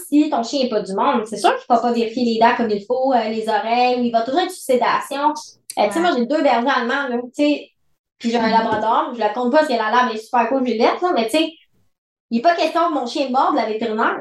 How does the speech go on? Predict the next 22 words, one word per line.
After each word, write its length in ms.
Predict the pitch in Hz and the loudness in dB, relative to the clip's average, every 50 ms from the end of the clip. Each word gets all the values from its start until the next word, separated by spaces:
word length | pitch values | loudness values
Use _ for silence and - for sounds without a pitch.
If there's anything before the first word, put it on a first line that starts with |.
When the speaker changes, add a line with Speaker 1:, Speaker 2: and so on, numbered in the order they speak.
| - - | -8 -4
Speaker 1:
Il 100 | 220 220 | 0 0
en 60 | 220 220 | 0 0
est 80 | 220 | 0
pas 80 | - - | 0 0
Speaker 2:
Mm. 40 | 196 | 0
Speaker 1:
question, 320 | 196 - 208 - - 254 | 0 0 0 -2 -4 -4
hein. 280 | 302 349 320 247 240 240 - | -2 -2 -2 -2 -4 -4 -4
Il 40 | 226 | -6
va 60 | 220 - | -4 -2
falloir 240 | - - 240 277 | 0 0 2 2
Speaker 2:
Mm. 60 | - - | 2 0
Speaker 1:
que 140 | 277 - | -2 -6
tu 80 | - - | -8 -10
te 40 | - | -6
calmes 200 | - 254 269 294 | -2 0 0 0
sur 160 | 277 - - | -2 -4 -4
toi. 200 | - 285 302 302 294 - | 0 2 2 2 2 -2
C'est 60 | 240 | -4
sûr 160 | - 359 494 | -4 -4 -2
que 60 | 440 285 | 0 0
si 140 | 247 - - | 0 0 0
t'arrives 380 | - 247 233 254 330 359 - | 0 0 2 2 0 -2 -4